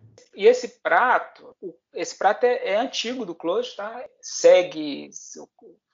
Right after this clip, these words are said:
ele desde o do, do Olympia ali, ele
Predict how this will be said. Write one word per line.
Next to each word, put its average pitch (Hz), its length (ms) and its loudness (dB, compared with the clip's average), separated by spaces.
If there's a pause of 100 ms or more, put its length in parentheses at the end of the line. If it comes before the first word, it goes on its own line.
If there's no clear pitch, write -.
(460)
ele 156 420 -2
desde 170 320 -2
o 170 140 -2
do, 147 340 -2
do 151 140 4
Olympia 156 540 2
ali, 90 340 -4
ele 73 400 -6